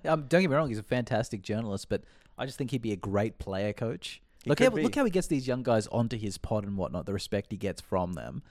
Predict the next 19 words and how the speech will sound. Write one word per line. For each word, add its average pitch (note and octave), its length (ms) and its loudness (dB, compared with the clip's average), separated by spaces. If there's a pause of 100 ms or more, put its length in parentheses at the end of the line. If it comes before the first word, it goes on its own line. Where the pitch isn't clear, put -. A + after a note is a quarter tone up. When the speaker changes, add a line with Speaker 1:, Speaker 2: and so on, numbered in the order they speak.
Speaker 2:
Yeah. G2 320 -6 (180)
Speaker 1:
You - 80 -8
know, G#2 220 0
he A#2+ 120 -2
would, C#3+ 140 -2 (140)
he'd D3 140 -6
be B2+ 100 -2
a G#2+ 100 -2 (220)
fantastic A#2 640 -2
coach. - 480 -4 (100)
Speaker 2:
Worst F#2 260 2
Speaker 1:
Um, F2+ 80 -2
Speaker 2:
case, C3+ 220 0
maybe A2+ 280 -2
a F#2+ 40 -2
shooting A#2+ 380 -4
coach. G#2+ 500 -10
Speaker 1:
Absolutely. F#2 640 0 (220)
Speaker 2:
Yeah, G#2 260 -8